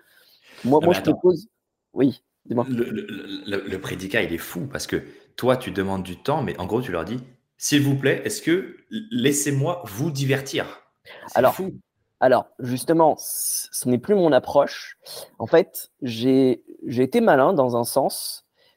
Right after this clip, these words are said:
Speaker 1: Je, je faisais de la cardistrie. Alors, la cardistrie, c'est une discipline, euh, qui est annexe à la magie. C'est l'art de faire des, des super fioritures avec les cartes.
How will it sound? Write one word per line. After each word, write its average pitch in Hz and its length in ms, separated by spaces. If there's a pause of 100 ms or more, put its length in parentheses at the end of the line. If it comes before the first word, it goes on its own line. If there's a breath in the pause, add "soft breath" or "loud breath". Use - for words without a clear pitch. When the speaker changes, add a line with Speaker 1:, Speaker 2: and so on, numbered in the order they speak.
(140)
Speaker 1:
Je, 123 400
je 120 80
faisais 139 200
de 185 60
la 135 80
cardistrie. 123 600
Alors, 98 160
la 104 100
cardistrie, 170 460
c'est - 140
une 123 120
discipline, 135 600
euh, 113 120
qui - 200
est - 260
annexe 170 360
à 135 40
la 120 100
magie. 110 340 (420)
C'est - 160
l'art 156 200
de 147 260
faire 156 260
des, 127 260
des 120 140
super - 440
fioritures 139 400
avec 131 120
les 98 60
cartes. - 340